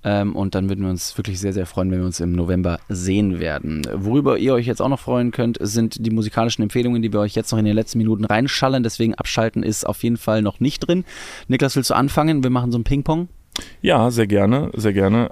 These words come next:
Speaker 2: Also, äh, ich hab folgende Empfehlungen mitgebracht. Und zwar hab ich ein Lied, was ihr höchstwahrscheinlich noch nicht kennt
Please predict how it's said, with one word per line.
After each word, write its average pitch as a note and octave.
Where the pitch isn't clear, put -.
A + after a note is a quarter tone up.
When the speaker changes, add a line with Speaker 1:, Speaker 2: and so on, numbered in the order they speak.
Speaker 2:
Also, A2
äh, G#2+
ich A#2
hab B2
folgende B2+
Empfehlungen A2
mitgebracht. G2+
Und G2+
zwar G#2
hab G#2+
ich -
ein A#2+
Lied, B2
was G#2
ihr G#2
höchstwahrscheinlich G#2+
noch F#2+
nicht E3
kennt E3